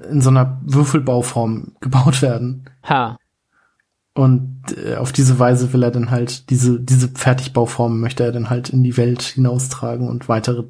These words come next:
Speaker 1: Dörfer darauf, äh, au-, daraus auf-, aufbauen.
Speaker 2: Ha. Ja, d-, das habe ich gemacht und da habe ich tatsächlich ein bisschen, äh, Orientierung <laughs> verloren. Und dann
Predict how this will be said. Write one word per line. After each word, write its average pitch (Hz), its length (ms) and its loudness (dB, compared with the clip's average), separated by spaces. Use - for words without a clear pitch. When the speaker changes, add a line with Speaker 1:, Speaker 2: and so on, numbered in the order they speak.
Speaker 1:
Dörfer 123 320 -6
darauf, 123 540 -14
äh, 131 140 -2
au-, 78 280 -12
daraus 123 340 -10
auf-, - 220 -14
aufbauen. 131 540 -10
Speaker 2:
Ha. 113 240 -2
Ja, 175 180 2
d-, 151 160 -2
das 165 180 -4
habe 220 160 2
ich 226 140 -4
gemacht 202 320 0
und 165 280 -2
da 185 400 4
habe 180 120 2
ich 160 80 -4
tatsächlich 185 500 -2
ein 160 120 -2
bisschen, 151 720 0
äh, 139 420 -4
Orientierung 180 680 2
<laughs> - 0 -
verloren. 185 640 2
Und 170 220 -2
dann 147 260 0